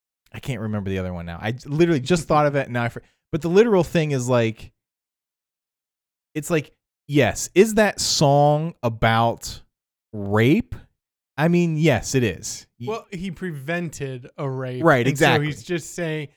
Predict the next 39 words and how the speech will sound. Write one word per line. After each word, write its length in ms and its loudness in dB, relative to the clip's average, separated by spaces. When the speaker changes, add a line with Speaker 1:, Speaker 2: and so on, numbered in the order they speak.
Speaker 2:
like, 160 -4
like, 180 -4
no 220 -2
rape 320 -2
occur-, 240 -8
I 100 -4
think 240 -10
that's 220 -6
an 80 -6
important 400 -2
Speaker 1:
Right. 100 -8
Speaker 2:
distinction. 560 -12
No 260 0
rape 340 -2
occurred 540 -6
in 200 -4
the 80 -6
story 640 -4
that 280 -12
features 360 -8
a 60 -6
man 580 -6
saying, 240 -6
"Hide 360 -6
your 100 -4
wife, 300 -6
Speaker 1:
Right. 140 -4
Speaker 2:
hide 220 -6
your 60 -12
kids." 500 -14
He 160 -6
is 300 -6
referencing 760 -6
a 40 -4
home 300 -8
intruder, 640 -10
but, 440 -4
you 160 -6
know, 220 -6